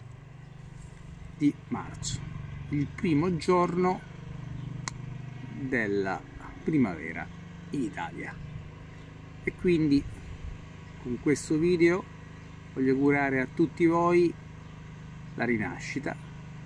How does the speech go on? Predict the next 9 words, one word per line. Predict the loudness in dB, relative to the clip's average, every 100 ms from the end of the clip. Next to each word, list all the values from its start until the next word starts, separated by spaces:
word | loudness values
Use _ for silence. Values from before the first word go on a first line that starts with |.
| -12 -12 -12 -12 -12 -14 -14 -14 -14 -14 -14 -14 -14 -16 -16 -18 -16 -16 -14 -14 -16 -16 -16 -16 -16 -16
soprattutto | -6 0 2 2 2 2 2 2 4 4 0 -4 -6 -6 -14 -16 -16 -14 -12 -12 -14 -16 -12 -12 -12 -4
quella, | 0 2 2 0 -2
eh, | -6 -14 -16 -16 -14 -14 -14 -14 -16 -16 -16 -16 -14 -12 -12 -16 -18 -18 -16 -14 -4
rinascita | 0 2 2 -2 -6 -4 -4
che | -6
parte | -6 -6 -6 -4 -2 -2 -4 -12 -16 -16 -16 -18 -18 -18 -16 -2
dalle | 2 4
piccole | 4 2 -2 -2
cose. | -6 -8 -12